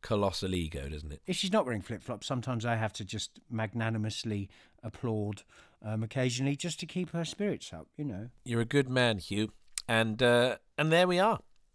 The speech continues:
Speaker 1: That's Boxing Day. So it's up to you, listeners, to decide whether or not it's called that because it was giving the servants gifts, whether it's because of the, uh, Victoria's fighting prowess, or whether it was just because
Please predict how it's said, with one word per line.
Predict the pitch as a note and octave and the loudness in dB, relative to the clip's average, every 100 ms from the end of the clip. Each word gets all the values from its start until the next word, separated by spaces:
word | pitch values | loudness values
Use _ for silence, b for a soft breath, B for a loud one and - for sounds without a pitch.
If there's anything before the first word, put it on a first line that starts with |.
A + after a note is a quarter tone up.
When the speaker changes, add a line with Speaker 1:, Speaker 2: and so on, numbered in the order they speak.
| - B B B - | -16 B B B 6
Speaker 1:
That's | F3 - | 6 6
Boxing | - G3+ - D3+ | 8 8 6 -4
Day. | F#2 D2+ | -2 -6
So | D#2+ - D#3+ | -2 4 4
it's | E3+ | 6
up | A#3 - | 4 4
to | - | 0
you, | F3 G#3 C3 F2 | 2 6 6 4
listeners, | F#2 - F#2+ B2 | -2 -2 -4 -4
to | - | -4
decide | A2+ - A#2 G2+ G2+ | -4 0 0 0 2
whether | B2 D#3 | 2 2
or | C#3 | 0
not | G2+ - - | 0 -4 -10
it's | G#2+ | -10
called | - - E3+ D3+ | -4 2 2 4
that | D#3 - | 2 2
because | - - G2 | -6 -4 -4
it | |
was | F#2 E2 | -4 -6
giving | - G2 G2+ F#2 | -2 0 0 -4
the | |
servants | E2 - C3 B2+ G#2+ | -4 2 4 4 -4
gifts, | - B2 A#2 - - - B B B | 0 0 0 -4 -8 -14 B B B
whether | F#2 F2+ | -4 -4
it's | E2+ | -6
because | D#2 - - F2 | -8 -10 -6 -6
of | E2 E2 | -6 -4
the, | E2 D#2+ | -4 -2
uh, | D#2 D2+ D2+ C#2+ A#1+ - - - - | -4 -8 -10 -12 -16 -18 -18 -20 -16
Victoria's | G2 G2+ - A#2+ C3 B2+ A2 G2 - - - - | -14 -8 4 6 6 4 2 -2 -6 -14 -18 -12
fighting | - - B2 B2+ A#2+ G2 | -6 0 2 2 0 -2
prowess, | A2 G2 G2+ - - B B B B B B | -2 -2 -4 -8 -12 B B B B B B
or | A#2 A2+ | -2 4
whether | C3+ C#3 | 4 4
it | B2 | 2
was | A2+ | -2
just | - B2+ - | -2 -2 -2
because | - A2+ F#2+ F#2+ | -2 -2 0 -4